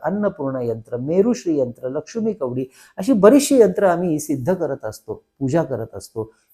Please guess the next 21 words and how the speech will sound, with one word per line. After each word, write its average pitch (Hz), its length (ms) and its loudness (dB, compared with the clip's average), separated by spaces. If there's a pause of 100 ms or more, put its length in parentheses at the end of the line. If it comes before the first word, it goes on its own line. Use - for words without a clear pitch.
शुभ 127 220 -2
मुहूर्तावर. 123 640 -2 (1000)
तर 151 260 8 (300)
ह्या 156 320 6 (580)
यंत्र 147 320 6
आणि 180 240 6
रुद्राक्षांची 143 640 2
सुद्धा 127 320 -2
आपल्याला 120 340 -4
मागणी 120 400 -4
करायची 131 360 -4
असेल 151 300 -8
तर 165 40 -6
आधी 156 180 -2
WhatsApp 139 500 -4
करून 165 180 -4
त्याविषयीची 147 580 -6
संपूर्ण 156 400 -8
माहिती 135 380 -4
जाणून 120 360 -2
घ्या 104 180 -2